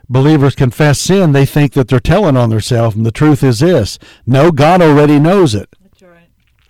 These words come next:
Speaker 1: He's omniscient. So we're not telling Him He doesn't already know, but we're confessing to Him that we've sinned and broken His law,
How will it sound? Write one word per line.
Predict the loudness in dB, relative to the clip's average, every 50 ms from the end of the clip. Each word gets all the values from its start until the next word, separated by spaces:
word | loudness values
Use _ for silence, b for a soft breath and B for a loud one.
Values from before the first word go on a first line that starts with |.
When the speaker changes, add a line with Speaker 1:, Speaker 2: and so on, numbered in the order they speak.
| _ _ -4
Speaker 1:
He's | -2 -2 0 0
omniscient. | 0 2 2 2 2 2 0 -2 -2 -6 -6 -6 _ -20 -20 _ _ _ _ B B B B B B B B B B B B B B B B B
So | -2 0 2 2 2
we're | 2 2 2 2
not | 2 0 0 -2 -2
telling | -2 0 0 2 0 2
Him | 2 2 2 2
He | 2
doesn't | 2 2 2 2 0 0 0
already | 0 0 0 0 0 0 0
know, | 0 0 -2 -2 -4 -6 -8 -14 _ _ _ _ _ _ _ _ _
but | -6 -2 0
we're | 0 2 2 0 0
confessing | -2 -4 -4 -4 -2 -2 -2 0 0 0 0 0 0
to | 0 0 0
Him | 2 2 2 0
that | 0 0 0
we've | 0 0 0 -2
sinned | -2 -2 0 0 0 0 0
and | 0 -2 0
broken | 0 0 0 0 -2 -4 -6
His | -4 -2 0 2 2 2 0 0
law, | 0 0 0 2 2 2 2 0 0 -2